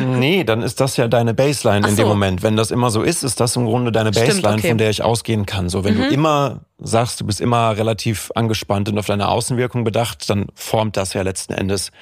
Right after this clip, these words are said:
Speaker 1: deine Baseline, zumindest im
Speaker 2: Verstehe.
Speaker 1: Kontext öffentlich oder mit Leuten, die du vielleicht nicht so gut kennst. Vielleicht sagst du mit deinem Partner oder deiner Partnerin oder mit deiner
Speaker 2: Mhm,
Speaker 1: Familie,
Speaker 2: ja.
Speaker 1: die du sehr gut kennst,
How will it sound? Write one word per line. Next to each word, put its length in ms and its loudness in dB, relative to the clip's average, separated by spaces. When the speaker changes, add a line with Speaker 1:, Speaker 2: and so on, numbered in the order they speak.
Speaker 1:
deine 220 0
Baseline, 460 0
zumindest 420 -2
im 80 -2
Speaker 2:
Verstehe. 180 -2
Speaker 1:
Kontext 560 -4
öffentlich 420 -2
oder 100 0
mit 140 -4
Leuten, 520 0
die 80 -2
du 60 -4
vielleicht 220 -2
nicht 100 -4
so 80 -4
gut 100 -2
kennst. 260 -2
Vielleicht 220 -2
sagst 220 -4
du 60 -4
mit 120 -2
deinem 100 -2
Partner 260 -2
oder 80 -2
deiner 140 -4
Partnerin 480 -2
oder 100 -6
mit 120 -6
deiner 160 0
Speaker 2:
Mhm, 60 0
Speaker 1:
Familie, 300 0
Speaker 2:
ja. 80 4
Speaker 1:
die 60 -4
du 40 -6
sehr 140 0
gut 120 0
kennst, 260 -2